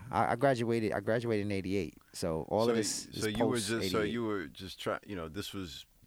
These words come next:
Speaker 2: gonna be your living, and
Speaker 1: I didn't know that though. I just, I just knew that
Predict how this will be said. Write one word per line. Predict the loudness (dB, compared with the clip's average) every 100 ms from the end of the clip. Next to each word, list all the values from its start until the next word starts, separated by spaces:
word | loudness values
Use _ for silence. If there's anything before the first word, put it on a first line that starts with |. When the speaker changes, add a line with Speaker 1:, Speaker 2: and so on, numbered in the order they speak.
| -8
Speaker 2:
gonna | -4 -2
be | -2
your | -2 0
living, | 0 0 -2 -8 -14 -20 _ -10
and | -8 -6 -8 -2
Speaker 1:
I | 0
didn't | 2 2
know | 0
that | -2 -4
though. | -4 -6 -8 -4
I | -2
just, | 0 2
I | 2
just | 2 2
knew | 4
that | 6 6 4